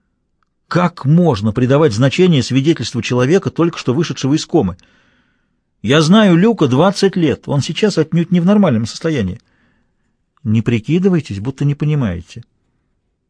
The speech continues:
Меня как раз и интересует это состояние. Мне важно узнать, может ли такая психическая травма действительно толкнуть на преступление,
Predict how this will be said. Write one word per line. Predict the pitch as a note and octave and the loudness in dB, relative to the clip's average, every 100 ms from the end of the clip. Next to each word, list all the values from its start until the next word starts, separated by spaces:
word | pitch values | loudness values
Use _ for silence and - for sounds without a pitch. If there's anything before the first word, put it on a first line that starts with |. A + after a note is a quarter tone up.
| _ - | _ -2
Меня | A#2 C#3+ E3 | 4 4 4
как | D#3+ E3 | 0 0
раз | E3 - | -2 -2
и | - D#3+ | -2 0
интересует | D#3 E3 D#3 C#3+ F#3+ A#3 G#3+ D#3+ | 2 2 0 0 0 0 0 -2
это | - | -4
состояние. | - B2 - C3+ A#2 F2+ F#2 - _ _ _ _ _ _ _ _ _ - | -6 -8 -2 -2 0 -4 -8 -14 _ _ _ _ _ _ _ _ _ -6
Мне | G#2+ D#3 | 2 2
важно | F3+ F3+ E3+ | 2 2 2
узнать, | E3 F3 G#3 - | 2 2 2 4
может | D#3+ G3+ G#3+ F3+ D#3+ | 4 6 4 2 0
ли | |
такая | D3+ D3 F#3 D3 | 0 2 2 0
психическая | - - F3 - C#3 B2+ | -2 -6 -6 -4 -2 0
травма | C#3+ F#3 D3+ A#2+ | 2 2 2 0
действительно | C#3+ - F#3+ G#3 E3 C#3+ | -2 -4 -4 2 2 2
толкнуть | - D#3 - E3 G#3 | 2 0 2 0 2
на | D3 | 2
преступление, | D3 C3 B2 D#3 G#3 F3+ A2+ | 0 -2 -4 -2 0 2 0